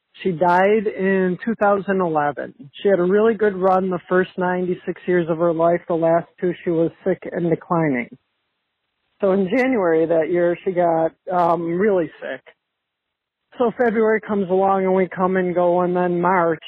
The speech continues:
and, uh, she'd be in and out of the hospital. And mind you, she couldn't walk for the past few years. And I had a trip to Hawaii planned. So I'm sitting with her. I'm like, "Okay, I'm gonna go to Hawaii for ten days. I'll be back." You know, and obviously she,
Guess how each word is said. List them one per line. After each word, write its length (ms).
and, 460
uh, 280
she'd 140
be 380
in 140
and 120
out 160
of 60
the 80
hospital. 960
And 160
mind 220
you, 160
she 80
couldn't 280
walk 220
for 80
the 60
past 380
few 100
years. 300
And 160
I 60
had 180
a 60
trip 320
to 120
Hawaii 460
planned. 420
So 80
I'm 240
sitting 180
with 120
her. 100
I'm 80
like, 200
"Okay, 280
I'm 80
gonna 160
go 140
to 100
Hawaii 380
for 60
ten 240
days. 260
I'll 120
be 100
back." 420
You 100
know, 320
and 340
obviously 840
she, 480